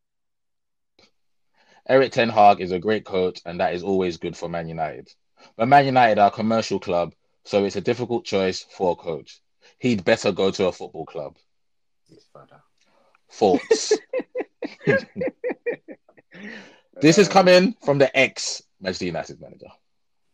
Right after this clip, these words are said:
Speaker 3: Well,
Speaker 1: What are your
Speaker 3: good for
Speaker 1: thoughts?
Speaker 3: him, man.
Speaker 2: I, I thought we did him wrong when we sacked him, but now, fuck you, mate.
Speaker 3: <laughs>
Speaker 2: Don't come and put sand in my gari.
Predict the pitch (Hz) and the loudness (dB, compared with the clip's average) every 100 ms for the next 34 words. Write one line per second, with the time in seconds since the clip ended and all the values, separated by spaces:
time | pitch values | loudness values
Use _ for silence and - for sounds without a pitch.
0 | _ _ _ _ _ _ _ _ _ _ | _ _ _ _ _ _ _ _ _ _
1 | _ _ _ _ _ 180 190 175 - - | _ _ _ _ _ -10 -8 -8 -10 -20
2 | _ _ _ 98 113 127 127 110 113 117 | _ _ _ 0 4 4 4 0 0 -6
3 | 98 95 _ _ _ _ _ _ _ _ | -8 -14 _ _ _ _ _ _ _ _
4 | _ _ _ _ _ _ _ _ _ _ | _ _ _ _ _ _ _ _ _ _
5 | _ _ _ _ _ _ _ - _ - | _ _ _ _ _ _ _ -20 _ -18
6 | - 156 90 80 87 82 80 85 82 73 | -10 -8 -8 -10 -12 -12 -10 -8 -10 -12
7 | 69 71 82 78 - 73 80 80 104 101 | -16 -16 -16 -16 -18 -20 -18 -10 -6 -6
8 | 110 - _ _ - - - 87 160 87 | -8 -14 _ _ -18 -18 -16 -16 -16 -18
9 | - _ - 508 508 - 554 - - - | -20 _ -2 4 4 4 -2 -4 -8 -12
10 | - 539 - 494 - 117 123 156 147 - | -12 -16 -16 -20 -14 -8 -6 -4 -6 -6
11 | 147 131 123 107 104 - - 123 - - | -4 -4 -4 -8 -10 -8 -6 -6 -6 -18
12 | - 104 107 107 - 95 85 82 80 82 | -6 -4 -4 -8 -12 -10 -8 -10 -10 -10
13 | 80 82 | -10 -12